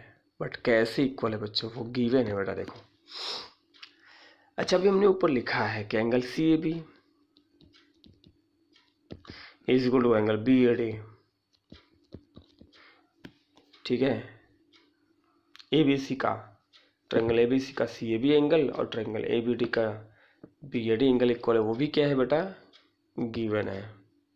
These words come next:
ठीक है। अभी एक चीज़ आपको और मिल सकती है, वो क्या है, एबी दोनों में है, एबी common है हमारा, एबी is equal to एबी,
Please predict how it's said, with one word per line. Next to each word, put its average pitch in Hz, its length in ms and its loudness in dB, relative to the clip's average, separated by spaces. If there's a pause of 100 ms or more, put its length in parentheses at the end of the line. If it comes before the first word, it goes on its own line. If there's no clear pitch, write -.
(120)
ठीक 120 180 0
है। 143 280 0 (840)
अभी - 200 0 (100)
एक 190 260 4
चीज़ 214 280 0 (960)
आपको 156 340 -2 (300)
और 135 200 4
मिल 120 140 2
सकती 120 360 -10
है, 117 60 -2
वो 117 80 -4
क्या 123 160 -2
है, - 240 -6
एबी 135 300 4
दोनों 123 300 4
में 110 120 -2
है, 104 240 -14 (240)
एबी 120 220 0 (120)
common 120 260 -2
है 107 100 -10
हमारा, 104 380 -10 (2500)
एबी 131 340 4 (120)
is 123 140 2
equal 117 300 2
to 131 60 4 (460)
एबी, 120 340 -6